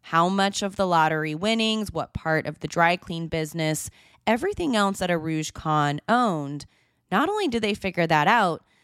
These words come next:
but the court also said, "You cannot sue each other. Although there's this divide, there's rumors speculating it could be this person, it could be the father-in-law,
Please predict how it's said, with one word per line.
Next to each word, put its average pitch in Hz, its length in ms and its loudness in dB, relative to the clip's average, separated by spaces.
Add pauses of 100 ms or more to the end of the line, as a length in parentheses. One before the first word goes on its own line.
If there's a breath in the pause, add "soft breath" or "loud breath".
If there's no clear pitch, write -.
(140)
but 190 100 -4
the 196 80 -4
court 240 360 0
also 277 420 0
said, 170 580 0 (260)
"You 226 220 -2
cannot 277 520 0
sue 240 220 -2
each 226 240 -4
other. 147 520 0
Although 180 380 4
there's 240 340 -2
this 214 220 -4
divide, 175 680 2
there's 147 220 -6
rumors 196 460 -2
speculating 170 680 -2
it 139 140 -6
could 156 200 -6
be 147 140 -4
this 185 240 0
person, 175 500 -2
it - 140 -6
could 156 220 -8
be 151 120 -6
the 139 120 -6
father-in-law, 170 1000 2